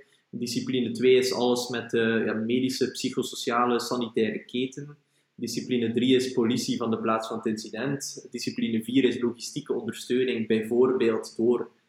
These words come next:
mensen van civiele bescherming in België of door het leger, maar dat kunnen ook aannemers zijn en zo.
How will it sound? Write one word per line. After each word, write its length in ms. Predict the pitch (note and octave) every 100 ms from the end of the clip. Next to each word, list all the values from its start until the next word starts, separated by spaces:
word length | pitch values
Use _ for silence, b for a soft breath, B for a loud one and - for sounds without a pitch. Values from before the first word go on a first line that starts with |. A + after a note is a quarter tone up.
| _
mensen 320 | A2+ A#2+ A#2+
van 120 | A2 G#2+
civiele 380 | - A2 A2+
bescherming 540 | G2+ G2+ - C#3+ C#3 C#3
in 120 | B2
België 360 | B2 B2+ B2 A2+
of 120 | G#2
door 180 | A2+ G#2+
het 200 | G#2+ G2
leger, 500 | A2+ C#3 C3+ C3+ -
maar 100 | G#2+
dat 100 | -
kunnen 220 | A2+ G#2 G#2
ook 160 | - -
aannemers 560 | C#3 C#3+ C#3 C3+ -
zijn 200 | C3+ B2+
en 120 | B2+
zo. 220 | B2 B2